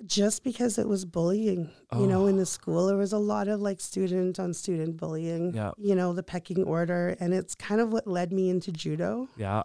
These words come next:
Speaker 1: You know, because, but I, it wasn't, when I joined judo, it was like, "Where's everybody going?
Speaker 2: Yeah.
Speaker 1: Can I go too?" <laughs>
Speaker 2: Yeah,
Speaker 1: You know?
Speaker 2: for sure. Yeah.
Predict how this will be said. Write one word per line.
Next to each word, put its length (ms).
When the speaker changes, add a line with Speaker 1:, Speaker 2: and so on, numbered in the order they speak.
Speaker 1:
You 240
know, 200
because, 680
but 240
I, 160
it 140
wasn't, 420
when 120
I 100
joined 360
judo, 280
it 60
was 180
like, 360
"Where's 240
everybody 360
going? 540
Speaker 2:
Yeah. 180
Speaker 1:
Can 120
I 80
go 180
too?" 480
<laughs> 80
Speaker 2:
Yeah, 220
Speaker 1:
You 120
know? 300
Speaker 2:
for 140
sure. 500
Yeah. 380